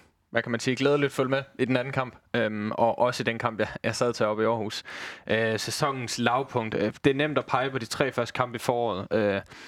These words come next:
det har så ikke haft, øh, <laughs> en voldsom betydning for, for Sønderjyske sæson. Øh, de, de, de klarer sig alligevel. Øhm, men, men der må jeg sige, det, det, det må nok være lavpunktet. Øh, jeg husker ikke så mange kampe fra, fra efter, jeg husker bedst dem af foråret.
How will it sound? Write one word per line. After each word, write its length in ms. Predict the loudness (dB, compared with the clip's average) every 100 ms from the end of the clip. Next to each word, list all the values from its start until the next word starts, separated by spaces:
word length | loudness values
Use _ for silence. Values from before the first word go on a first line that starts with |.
| -18 -18 -16 -18 -18 -6 0
det 80 | 0
har 60 |
så 140 | 2 0
ikke 140 | 2
haft, 320 | 0 -2 -2 0
øh, 280 | 0 0 -4 -6
<laughs> 200 | -6 -2
en 180 | -2 2
voldsom 340 | 0 0 -2 -4
betydning 500 | -4 0 0 -2 -2
for, 240 | -2 -2
for 140 | -4
Sønderjyske 440 | -4 -2 -2 -2 -6
sæson. 460 | -4 0 -2 -2
Øh, 440 | -2 0 -2 -2 -6 -2
de, 100 | -2 -2
de, 80 | -4
de 160 | -2 0
klarer 220 | 0 0
sig 140 | -2
alligevel. 340 | -2 0 -2 -4 -12 -14 -8 0
Øhm, 380 | 0 0 -4 -10 -18 _ _ -2
men, 260 | 0 0
men 140 | -2 0
der 100 | 0
må 80 | 0
jeg 100 | -2
sige, 220 | -2 0
det, 460 | 2 2 0 -4 -6 -6
det, 80 | -6 -6 0
det 100 | 2
må 120 | 2
nok 200 | 0 0
være 120 | 0
lavpunktet. 540 | 2 2 2 0 2 2
Øh, 300 | 2 2 0 -4 0
jeg 120 | 0
husker 280 | 0 0 0
ikke 140 | 0
så 80 | 0
mange 180 | -2 0
kampe 240 | -2 -2
fra, 160 | -2 -2
fra 160 | 0 0
efter, 220 | 0 0
jeg 80 | -2
husker 220 | -4 0
bedst 220 | 0 0
dem 120 | -2
af 100 | -2
foråret. 440 | -2 0 0 0